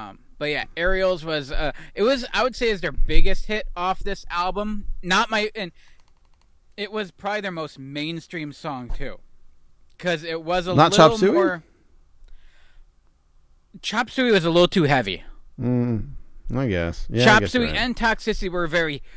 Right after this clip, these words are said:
Speaker 1: were very heavy, whereas this got a little more play because it slightly more mellow, and it, it got that, uh,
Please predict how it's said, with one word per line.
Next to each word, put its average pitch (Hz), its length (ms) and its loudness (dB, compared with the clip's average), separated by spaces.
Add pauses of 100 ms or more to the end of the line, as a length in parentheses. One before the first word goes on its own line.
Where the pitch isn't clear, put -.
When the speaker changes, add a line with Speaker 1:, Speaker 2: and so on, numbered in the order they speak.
(100)
Speaker 1:
were 156 120 -4
very 151 340 -2
heavy, 123 340 -6
whereas 127 280 -8
this 180 260 -8 (360)
got 165 220 -2
a 160 160 -6
little 185 540 0
more 160 680 -6 (140)
play 151 540 -8
because 135 880 -12 (200)
it 147 220 -14 (1080)
slightly 175 480 -8
more 160 200 -6
mellow, 151 600 -4 (460)
and 139 300 -6
it, 135 160 -14
it 139 180 -10 (220)
got 143 260 -4
that, 127 320 -8 (140)
uh, 117 420 -8